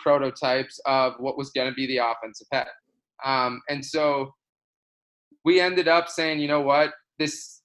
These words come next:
this isn't a good relationship. These shafts are breaking. These heads aren't made to the quality that we need in terms of the plastic." And so we ended up severing ties with the factory. Um, at the time, we found out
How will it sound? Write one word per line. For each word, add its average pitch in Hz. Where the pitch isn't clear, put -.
this 160
isn't 160
a 147
good 147
relationship. 143
These 139
shafts 147
are 139
breaking. 156
These 143
heads 143
aren't 143
made 135
to 143
the 131
quality 139
that 123
we 123
need 131
in 135
terms 135
of 123
the 123
plastic." 131
And 147
so 143
we 160
ended 170
up 160
severing 147
ties 139
with 135
the 143
factory. 170
Um, 127
at 175
the 175
time, 160
we 147
found 143
out 147